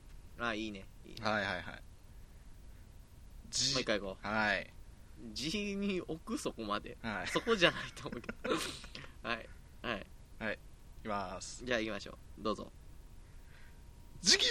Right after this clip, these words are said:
Speaker 2: あらへんで。スタート。
Speaker 1: はい。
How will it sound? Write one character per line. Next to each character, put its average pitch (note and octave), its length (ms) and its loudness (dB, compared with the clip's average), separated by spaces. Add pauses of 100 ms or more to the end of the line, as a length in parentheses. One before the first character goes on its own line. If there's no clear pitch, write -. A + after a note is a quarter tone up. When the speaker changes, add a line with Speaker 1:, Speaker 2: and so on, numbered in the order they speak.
Speaker 2:
あ C4+ 100 12
ら A#3+ 160 12
へ B3+ 40 12
ん C4+ 100 0
で。 F#3 140 6 (1040)
ス - 100 -2
タ - 100 2
ー - 60 2 (100)
ト。 - 160 -2 (1400)
Speaker 1:
は A2+ 100 -6
い。 - 80 -8